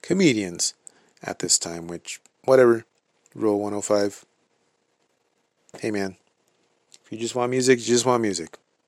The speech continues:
It is what it is. I wish you'd reconsider, because I did enjoy patronizing that bar on Thursdays. They have a good beer. It's a good vibe. Got to meet a lot of that, uh,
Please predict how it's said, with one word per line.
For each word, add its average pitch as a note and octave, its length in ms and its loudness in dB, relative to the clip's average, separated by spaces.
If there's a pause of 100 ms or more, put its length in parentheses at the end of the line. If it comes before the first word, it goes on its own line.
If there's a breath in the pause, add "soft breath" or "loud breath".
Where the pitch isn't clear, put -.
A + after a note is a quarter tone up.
(220)
It - 100 -10
is G#2 160 0
what G#2+ 140 2
it F#2+ 80 -4
is. D#2+ 260 -10 (840)
I A2 60 -2
wish B2+ 220 8
you'd B2+ 100 4
reconsider, C3 760 6 (800)
because G2+ 520 -2
I G2+ 100 -2
did A2+ 300 8
enjoy A2 380 4
patronizing G#2+ 640 -2
that F#2+ 180 -4
bar A#2+ 240 2
on G#2+ 140 -4
Thursdays. B2 560 2 (340)
They A2 120 -10
have F3 140 -6
a E3+ 40 -8
good E3+ 140 0
beer. D3+ 260 6 (1500)
It's C3 100 -14
a - 20 -16
good D3 160 2
vibe. C3+ 300 6 (420 soft breath)
Got A#2+ 180 -8
to - 80 -8
meet B2 120 -2
a A#2+ 60 2
lot A#2+ 180 6
of A#2 80 4
that, A2+ 180 4
uh, G2+ 360 2